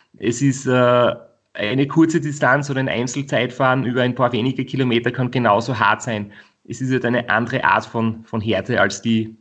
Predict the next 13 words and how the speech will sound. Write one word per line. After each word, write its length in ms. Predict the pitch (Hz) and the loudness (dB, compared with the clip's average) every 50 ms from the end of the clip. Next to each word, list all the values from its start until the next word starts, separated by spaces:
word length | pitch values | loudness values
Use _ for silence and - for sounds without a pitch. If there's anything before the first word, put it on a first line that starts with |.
| _ - | _ -4
die 100 | 135 - | -2 0
Ultrarennen, 640 | - 127 120 - - 127 113 120 113 113 117 117 110 | 0 0 0 0 0 0 2 2 2 2 2 2 0
wo 80 | 107 | 0
dann 140 | 110 117 113 | 0 0 0
halt 240 | 110 117 113 113 - - - - - - - _ _ _ | 0 0 0 0 -4 -8 -20 -20 -20 -20 -20 _ _ _
Faktoren 560 | _ - 120 - - - 113 113 113 120 127 | _ -6 -6 -4 0 2 4 4 4 4 2
wie 80 | 127 120 | 0 0
Schlafentzug, 760 | - - 101 98 107 113 - 131 123 123 - 131 123 123 127 | 0 0 0 2 0 0 0 -2 -4 -2 -2 -4 -2 0 0
Müdigkeit, 880 | 131 127 127 139 127 123 - - 127 117 113 113 110 113 113 - - | 0 2 2 0 0 -2 -2 0 2 4 4 2 2 -2 -6 -12 -6
äh, 260 | - 95 113 113 110 | -2 0 0 0 0
gewisse 380 | 113 113 131 123 127 120 - 123 | -2 -2 -4 -4 -2 -2 -4 -4
Schmerzen 460 | - 123 107 92 101 - - 117 110 | -2 0 0 2 0 0 -2 -6 -8
dazukommen. 640 | 110 92 - - 104 95 - 104 98 95 92 95 | -8 -8 -8 -8 -8 -6 -6 -6 -6 -6 -6 -8